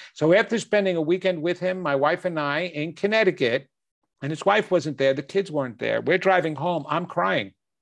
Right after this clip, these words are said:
I'm hysterical crying. My wife is like, "What is the matter?" I said, "My heart is breaking. His life is falling apart. I know it. I know something is wrong, and he's not sharing it with anybody. He's, he's sticking it way down deep."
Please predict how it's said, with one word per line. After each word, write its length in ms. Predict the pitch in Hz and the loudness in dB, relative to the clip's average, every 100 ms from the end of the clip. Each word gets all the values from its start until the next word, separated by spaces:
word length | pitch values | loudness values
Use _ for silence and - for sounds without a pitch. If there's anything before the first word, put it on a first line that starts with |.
| _ _ _ _ _ _ _ - | _ _ _ _ _ _ _ -4
I'm 160 | 143 196 | 0 0
hysterical 500 | 196 202 185 170 165 | 2 6 6 4 -2
crying. 400 | - 180 185 139 | 0 0 0 -2
My 140 | 127 | -2
wife 260 | 127 160 156 | 0 0 0
is 160 | 143 | -4
like, 160 | 135 123 | -2 -2
"What 420 | 107 107 139 180 - | -6 0 0 0 -2
is 200 | 151 123 | -4 -2
the 100 | 127 | -6
matter?" 560 | 123 156 202 135 85 _ _ _ _ - | -2 0 0 0 -4 _ _ _ _ -8
I 100 | 139 | -4
said, 200 | 160 147 | -2 0
"My 120 | 151 | 0
heart 300 | 131 180 185 | 2 2 2
is 140 | 147 | 0
breaking. 420 | 123 131 113 120 | -2 -2 -2 -8
His 260 | 104 139 131 | -4 -4 2
life 280 | 151 170 156 | 2 2 -2
is 100 | 135 | -8
falling 340 | - 147 147 | 0 0 0
apart. 380 | 131 - 156 135 | -4 -2 0 2
I 80 | 113 | 0
know 280 | 110 147 120 | -2 -2 -2
it. 100 | - | -4
I 140 | 127 | -6
know 280 | 123 131 170 | -2 2 2
something 440 | 143 147 135 143 | 0 -4 -4 -4
is 160 | 120 101 | -6 -2
wrong, 260 | 127 147 147 | 0 2 0
and 100 | 117 | -6
he's 160 | 107 | -6
not 240 | 135 143 143 | -4 -4 -4
sharing 380 | - 147 143 | -4 -2 0
it 100 | 131 | -2
with 220 | 117 110 - | -4 -6 -4
anybody. 600 | 139 156 170 180 196 196 - - - - | -2 0 0 0 -2 -4 -14 -20 -16 -6
He's, 240 | 127 - | -6 -4
he's 200 | 131 123 | -4 -4
sticking 420 | - - 160 165 | -4 -4 -4 0
it 120 | 143 127 | 0 2
way 240 | 139 156 | 2 2
down 380 | 151 139 123 110 | 2 0 -2 -4
deep." 380 | 135 190 214 | -2 -2 -6